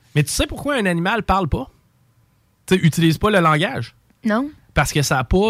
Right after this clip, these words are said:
Speaker 1: Euh, comment je pourrais dire ça ? Mais j-, j'ai regardé un reportage là-dessus, il y a pas si longtemps que ça. C'est assez intelligent. C'est-à-dire que, euh, les singes, exemple, vont être capables d'apprendre des mots,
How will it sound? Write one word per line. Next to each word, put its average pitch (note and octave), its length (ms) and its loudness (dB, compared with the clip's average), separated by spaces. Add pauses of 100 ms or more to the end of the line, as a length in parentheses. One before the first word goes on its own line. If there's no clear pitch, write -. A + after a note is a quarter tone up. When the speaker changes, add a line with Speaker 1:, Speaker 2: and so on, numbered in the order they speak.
(160)
Speaker 1:
Euh, B2 380 2
comment D#3+ 120 -2
je - 60 -8
pourrais C#3+ 120 0
dire B2 100 -2
ça ? F#3+ 160 -4 (360)
Mais C3 80 4
j-, C3+ 160 2
j'ai C3 160 6
regardé D3 280 4
un F#3+ 60 4
reportage E3 340 0
là-dessus, D3+ 220 0
il - 20 4
y F#3 40 4
a - 20 -2
pas F#3 100 0
si - 80 -4
longtemps D#3 200 0
que A2+ 80 -2
ça. A#3+ 120 2 (160)
C'est - 120 -2
assez D#3+ 200 2
intelligent. F3+ 380 4 (300)
C'est-à-dire E3+ 400 2
que, F#3+ 380 4
euh, C#3 180 6
les C#3 140 6
singes, G#3 380 2
exemple, D#3+ 340 2
vont D#3 60 4
être C3 80 2
capables E3 280 0
d'apprendre C#3 300 0
des B2+ 100 2
mots, F3+ 380 4